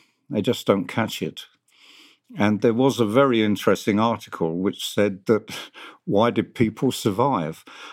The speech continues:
And we're all survivors. You know, if you've got a, a European, North African heritage, we're all survivors <laughs> of the Black Death. And why are we the survivors? Well, the survivors, uh,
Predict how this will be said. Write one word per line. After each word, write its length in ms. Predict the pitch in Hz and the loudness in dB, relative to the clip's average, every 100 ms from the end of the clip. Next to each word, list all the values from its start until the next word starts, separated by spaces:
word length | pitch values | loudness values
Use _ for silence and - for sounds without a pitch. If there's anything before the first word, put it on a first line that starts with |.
| - | -2
And 180 | - 120 | 0 6
we're 260 | 135 143 135 | 8 8 6
all 160 | 117 | 2
survivors. 1000 | - - 107 123 135 101 90 78 - - - _ - | -4 -4 0 2 2 2 -2 -4 -10 -14 -18 _ -4
You 80 | 113 | -2
know, 40 | |
if 120 | 92 | 0
you've 80 | 107 | -2
got 160 | - 104 | 0 2
a, 160 | 95 - - - _ _ _ _ _ _ _ _ | 2 -2 -14 -20 _ _ _ _ _ _ _ _
a 60 | 95 | 0
European, 580 | 98 95 87 101 92 | 2 0 2 2 2
North 260 | 92 95 - | 2 0 2
African 600 | 101 - 101 98 85 85 _ | 0 0 0 0 0 -4 _
heritage, 560 | - 104 87 - 85 95 | -2 0 -2 -2 -2 0
we're 160 | 104 | 0
all 120 | 113 | 0
survivors 960 | 104 - 85 101 107 92 92 82 - - _ - - | -2 -6 -2 0 0 -2 -4 -4 -8 -10 _ -20 -20
<laughs> 360 | - - - - | -20 -20 -8 -4
of 160 | 90 | -2
the 80 | - | -2
Black 320 | 87 101 - | 0 0 0
Death. 320 | 131 98 - - - - - - _ _ - | 0 0 -4 -16 -20 -18 -18 -20 _ _ -6
And 160 | 101 | -2
why 280 | 98 110 107 | 0 2 2
are 180 | 95 101 | 2 0
we 160 | 101 95 | 0 -2
the 120 | - | -4
survivors? 760 | - 90 90 90 80 87 85 | -6 -2 0 0 0 -4 -6
Well, 160 | 107 104 | -6 -4
the 80 | 98 | -6
survivors, 880 | - 98 95 101 98 90 - - - | -6 -2 0 0 -2 -4 -8 -14 -2
uh, 220 | 101 92 | 0 0